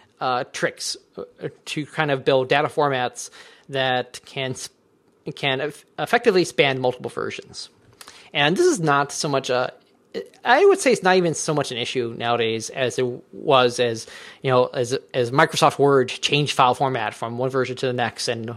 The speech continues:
and backwards compatibility was, for Microsoft, was such a huge issue that they had this monst-, monster file format. But, um,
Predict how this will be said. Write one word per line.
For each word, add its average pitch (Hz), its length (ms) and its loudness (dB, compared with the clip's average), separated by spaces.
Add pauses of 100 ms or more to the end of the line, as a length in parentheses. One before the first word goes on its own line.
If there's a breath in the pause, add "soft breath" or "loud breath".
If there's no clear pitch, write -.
(160)
and 135 140 -2
backwards 131 320 0
compatibility 123 640 2 (440 loud breath)
was, 165 220 -2 (500)
for 120 320 0
Microsoft, 131 400 0
was 120 140 -6
such - 220 -4
a - 120 -16
huge 139 220 -2
issue 131 320 0
that 110 140 -6
they 117 120 -4
had 127 180 -4
this 117 140 -10
monst-, - 600 -8
monster 127 580 2 (180)
file 127 200 2
format. 117 400 0 (1000)
But, 143 340 2 (720 loud breath)
um, 156 300 4